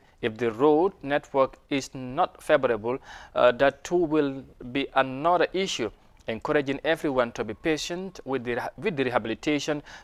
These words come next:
during the course of the work. The youth entrepreneur said the, his customers are complaining that the roof to his shop is blocked and that find it difficult to reach him,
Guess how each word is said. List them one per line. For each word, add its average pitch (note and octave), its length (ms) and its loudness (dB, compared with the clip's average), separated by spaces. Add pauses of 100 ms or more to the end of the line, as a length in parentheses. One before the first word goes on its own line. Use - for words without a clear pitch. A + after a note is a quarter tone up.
during B2+ 220 -2
the A#2+ 100 -6
course A2+ 460 -4
of G#2 220 -2
the G#2 100 -8
work. - 400 -4 (320)
The G#2 80 -12
youth B2 320 0
entrepreneur B2 640 2
said D3 420 0
the, B2 240 -2
his D3+ 260 -2
customers D3+ 600 -4
are C3 180 -2
complaining F3+ 720 0
that F#2+ 260 0 (300)
the G#2 140 -6
roof D3+ 340 2
to D#3 100 -4
his D#3 280 -2
shop - 280 -2
is A#2+ 140 -2
blocked D#3+ 460 -2 (100)
and D3 320 0 (260)
that B2+ 340 4
find C3 220 0
it A2+ 160 -8
difficult F3 600 0
to D#3+ 80 -4
reach C#3+ 200 -2
him, G#2+ 220 -8